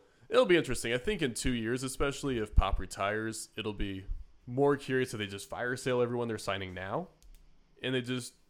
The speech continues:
kinda tank at that point, if they like their pieces enough to re-sign 'em at that point. 'Cause a lot of the players they're signing now for, like, Doug McDermott and Zach Collins are both on three-year deals.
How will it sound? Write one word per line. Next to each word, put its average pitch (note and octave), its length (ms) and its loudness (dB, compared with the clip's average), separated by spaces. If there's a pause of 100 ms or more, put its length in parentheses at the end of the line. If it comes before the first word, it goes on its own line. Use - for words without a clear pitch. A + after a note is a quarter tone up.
(140)
kinda B2 260 -2
tank C#3 340 -4
at E3+ 120 -4
that - 220 -2
point, G3 300 -2 (440)
if - 140 -8
they A2 80 -2
like G2 340 -4
their E3 120 0
pieces E3 360 -6
enough E3+ 340 0
to A#2 140 -4
re-sign A2 600 -4
'em D#3+ 80 -2
at E3+ 100 -6
that E3 240 -4
point. F3 300 -2 (580)
'Cause C3+ 160 0
a B2+ 40 -2
lot F3 100 4
of B3+ 60 2
the G3 80 -2
players C#3 240 2
they're B2 80 -2
signing A2+ 320 -2
now C#3+ 280 0
for, A#2 200 -4
like, G2 280 -4 (420)
Doug B2+ 160 4
McDermott A#2+ 360 0
and G#2+ 80 0
Zach A2 220 2
Collins A2+ 260 0
are G#2 40 -4
both G#2 220 -6
on G2 120 -6
three-year A2 360 -6
deals. A2+ 520 -4